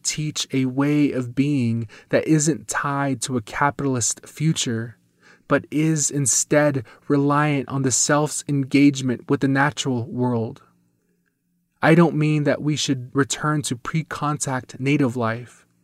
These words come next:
but we should push forward into a new realm of thinking about memory, time, and land.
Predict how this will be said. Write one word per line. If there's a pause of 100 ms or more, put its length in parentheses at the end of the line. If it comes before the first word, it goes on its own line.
(420)
but
we
should
push
forward
into
a
new
realm
of
thinking (260)
about
memory, (200)
time,
and
land.